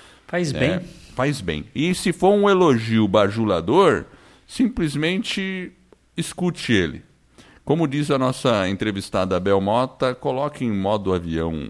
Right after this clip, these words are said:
Speaker 2: o sujeito, escute e deixe tudo bem. Então é questão de,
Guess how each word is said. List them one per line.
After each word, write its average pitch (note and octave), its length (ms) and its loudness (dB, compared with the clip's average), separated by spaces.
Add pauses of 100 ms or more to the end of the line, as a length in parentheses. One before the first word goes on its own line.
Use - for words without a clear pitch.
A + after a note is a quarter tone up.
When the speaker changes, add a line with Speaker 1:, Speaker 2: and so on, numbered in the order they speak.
(140)
Speaker 2:
o D#2+ 80 -10
sujeito, F2 560 -8
escute A#2 600 -10
e G#2+ 40 -10
deixe G#2 340 -8
tudo F#2+ 300 -8
bem. B1+ 320 -12
Então G#3 240 -6
é D3 80 -8
questão C3 420 -6
de, A2+ 240 -2